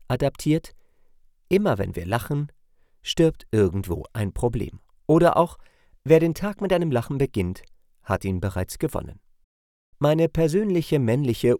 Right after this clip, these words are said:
Urangst findet sich mit anhaltenden Steigerungstendenzen in der manipulativen Implementierung von betreuten und aufgebauten Politdarstellern wie Justin Trudeau, Emmanuel Macron, Baerbock und Robert Habeck.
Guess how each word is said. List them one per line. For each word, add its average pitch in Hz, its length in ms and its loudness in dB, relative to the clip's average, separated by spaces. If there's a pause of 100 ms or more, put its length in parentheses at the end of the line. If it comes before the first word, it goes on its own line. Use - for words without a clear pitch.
Urangst 147 560 -2 (260)
findet 165 380 0
sich - 180 -2
mit 165 220 -4
anhaltenden 156 640 0
Steigerungstendenzen 127 1300 -2
in 123 200 -2
der 123 140 4
manipulativen 131 1000 0
Implementierung 131 1000 0 (300)
von 147 260 0
betreuten 123 580 0
und - 320 -6
aufgebauten 104 760 0
Politdarstellern 110 920 0
wie 123 220 -2
Justin - 420 -6
Trudeau, 127 400 2 (480)
Emmanuel 147 520 2
Macron, 156 500 0 (440)
Baerbock 135 540 2
und 147 240 -2
Robert 92 400 -2
Habeck. - 400 -8